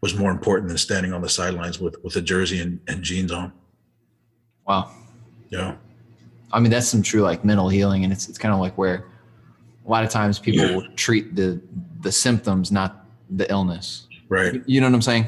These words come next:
Speaker 2: Where they,
Speaker 1: Yeah, no
Speaker 2: they,
Speaker 1: doubt.
Speaker 2: s-, they see the, the end result of sucking in the classroom or doing poorly on the field. And, and
Speaker 1: Right.
Speaker 2: you, the first reaction is to just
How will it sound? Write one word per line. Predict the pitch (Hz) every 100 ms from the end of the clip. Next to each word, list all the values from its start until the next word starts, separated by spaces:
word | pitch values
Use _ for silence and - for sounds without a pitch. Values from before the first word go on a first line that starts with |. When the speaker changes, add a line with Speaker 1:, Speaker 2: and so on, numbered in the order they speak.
| -
Speaker 2:
Where | 113
they, | 107
Speaker 1:
Yeah, | 107
no | 104
Speaker 2:
they, | 113
Speaker 1:
doubt. | 110
Speaker 2:
s-, | 110 -
they | 117 110
see | - 123 120
the, | 101 98 90 - - _ _ _ _ -
the | 101 -
end | 123 110
result | 101 107 104 98 98
of | 95 92 87 - _ _ _ _ _ _ _ _
sucking | - 135 110 107
in | 98
the | 90
classroom | 98 92 - 92 87
or | 107 95
doing | 117 113 98
poorly | - 107 98
on | 95
the | 92
field. | - 104 98 92
And, | 90 95
and | 98 92
Speaker 1:
Right. | 87 - - _ _ _ -
Speaker 2:
you, | 107
the | 98 110
first | 131 123 110
reaction | 104 101 104 104 - 95
is | 92 90
to | 92
just | 87 85 -